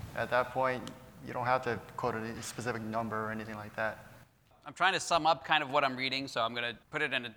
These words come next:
Speaker 2: interesting framework based on what Chris had talked about a little bit earlier. So I'm gonna start by saying F R stat is a landmark for the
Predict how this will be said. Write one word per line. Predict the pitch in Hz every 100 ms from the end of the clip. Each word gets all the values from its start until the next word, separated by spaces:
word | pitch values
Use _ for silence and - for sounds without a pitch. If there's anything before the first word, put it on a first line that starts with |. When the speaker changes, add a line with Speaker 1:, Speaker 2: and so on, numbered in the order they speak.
| -
Speaker 2:
interesting | 139 131 156
framework | 131 156 147 143 131 -
based | 143 139 139
on | 123
what | 120 113
Chris | 139 135
had | 120 107 - -
talked | 147 143
about | 127
a | 123
little | 156 127
bit | 120
earlier. | 123 120 110 107 - - - -
So | 165 156 - -
I'm | 147
gonna | 143
start | 127 - 185 175 165
by | 147
saying | 139 151 135 131 123 113 - _
F | 156 -
R | 165 160
stat | - 151 139 131
is | 123
a | 120
landmark | 120 127 139 135 139 143 170 - 120
for | - 131 127 127 123 - 117
the | 120 117 117